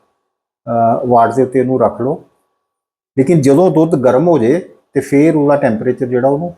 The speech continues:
ਘੱਟ ਕਰ ਦੇਣਾ ਹੈ। ਸੋ ਇਹ ਦੁੱਧ ਨੂੰ ਉਬਾਲਾ ਕਰਾਉਣ ਵਾਲਾ ਕੰਮ ਤੇ ਦੂਜੇ ਨੂੰ ਵੀ ਕਰਨਾ ਪੈਂਦਾ ਆ,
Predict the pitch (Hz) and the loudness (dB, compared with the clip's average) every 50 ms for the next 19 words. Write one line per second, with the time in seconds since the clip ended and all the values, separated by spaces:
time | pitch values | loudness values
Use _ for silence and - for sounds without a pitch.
0 | _ _ - - - - - 90 87 90 92 90 90 85 - _ _ _ - - | _ _ -8 -8 -6 -10 -10 -10 -10 -12 -12 -12 -14 -16 -18 _ _ _ -20 -20
1 | - - - - _ _ _ _ _ - 190 208 202 190 190 208 196 - 175 190 | -20 -20 -20 -20 _ _ _ _ _ 0 0 2 4 4 4 4 4 2 0 0
2 | 190 196 220 220 214 190 180 160 165 175 175 185 180 175 175 180 185 190 190 180 | 0 0 0 0 2 2 2 2 2 2 2 2 2 2 2 2 2 2 0 0
3 | 185 180 175 165 - 175 151 139 127 120 143 143 160 175 185 180 175 - 160 160 | 0 -4 -4 -4 -6 -6 -6 -6 -4 -4 -2 -2 -2 -4 -2 -2 -4 -4 -4 -4
4 | 156 170 160 147 156 151 151 156 156 - | -4 -6 -6 -2 0 2 2 0 -2 -6